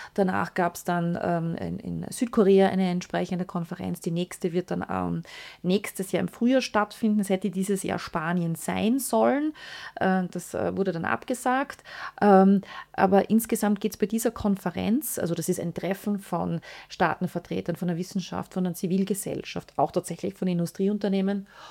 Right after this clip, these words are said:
Und, ähm, die wollen generell über den, wie der Name schon sagt, responsible use, also den verantwortungsvollen Umgang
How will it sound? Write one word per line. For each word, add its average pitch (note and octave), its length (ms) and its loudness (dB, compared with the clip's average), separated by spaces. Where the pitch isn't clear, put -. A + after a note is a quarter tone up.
Und, F#3+ 840 6
ähm, F#3 440 4
die G#3 140 2
wollen F#3+ 260 4
generell F#3 420 0
über F#3 280 2
den, F3 300 -2
wie - 260 -2
der F#3 80 2
Name F3+ 240 2
schon E3+ 120 -8
sagt, F#3 280 -4
responsible F#3 800 4
use, F#3+ 320 2
also F3 180 -2
den E3 180 -4
verantwortungsvollen F3 1080 -2
Umgang F3 500 0